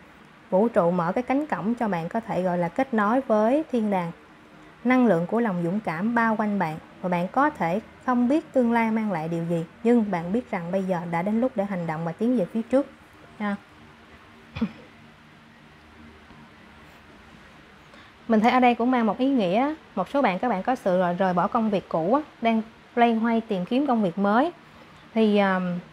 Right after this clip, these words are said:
hãy có niềm tin vào bản thân của bạn và cố gắng phát triển cái nội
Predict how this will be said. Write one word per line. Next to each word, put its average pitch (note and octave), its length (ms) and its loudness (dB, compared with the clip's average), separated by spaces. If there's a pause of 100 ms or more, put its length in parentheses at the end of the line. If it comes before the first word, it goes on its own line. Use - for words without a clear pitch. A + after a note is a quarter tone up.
(440)
hãy A3+ 600 2 (1400)
có B3 140 4
niềm A#3+ 180 4
tin A3 220 2
vào G3 100 0
bản F#3 160 -2
thân G#3 180 -4
của G#3 120 -4
bạn E3+ 180 -2 (540)
và G3 180 6
cố C4+ 260 4
gắng C#4+ 200 0
phát D#4+ 240 -4
triển F#3+ 260 0 (580)
cái B3 260 4
nội A3+ 400 2